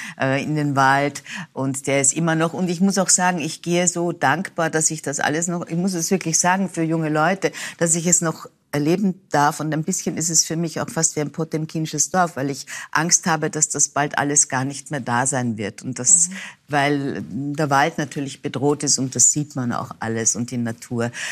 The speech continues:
Speaker 1: Aber es ist schön.
Speaker 2: Äh, als Sie zuletzt, äh, mit Ihrer Frau da waren, hat die erzählt, geheizt wird nicht bei euch.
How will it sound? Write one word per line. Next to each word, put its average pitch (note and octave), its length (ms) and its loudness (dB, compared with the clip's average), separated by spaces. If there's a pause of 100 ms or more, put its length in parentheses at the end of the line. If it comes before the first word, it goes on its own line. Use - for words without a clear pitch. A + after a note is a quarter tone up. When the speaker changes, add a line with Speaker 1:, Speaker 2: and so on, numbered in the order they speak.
(140)
Speaker 1:
Aber C#3 240 0
es B2+ 160 -2
ist - 240 0 (140)
schön. - 220 -2
Speaker 2:
Äh, - 40 -2
als A#3 220 4
Sie C4 100 -2
zuletzt, B3+ 420 2
äh, B3 80 4
mit B3 200 0
Ihrer A#3+ 180 2
Frau G3 260 2
da B3 200 4
waren, A#3+ 180 4
hat A#3+ 160 0
die A#3+ 60 2
erzählt, A#3+ 420 2
geheizt G3 460 2
wird D#4 140 0
nicht G4+ 220 2
bei D#3+ 220 4
euch. - 160 -10